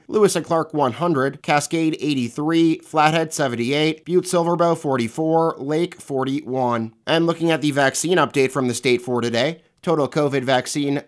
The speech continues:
doses administered now up to one point three five million,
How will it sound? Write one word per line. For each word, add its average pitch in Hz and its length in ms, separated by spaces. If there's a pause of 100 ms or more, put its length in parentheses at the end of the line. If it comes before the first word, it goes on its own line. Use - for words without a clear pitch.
doses 139 380
administered 151 580
now 151 280
up 151 180
to 180 160
one 156 180
point 147 300
three 170 260
five 127 340
million, 113 480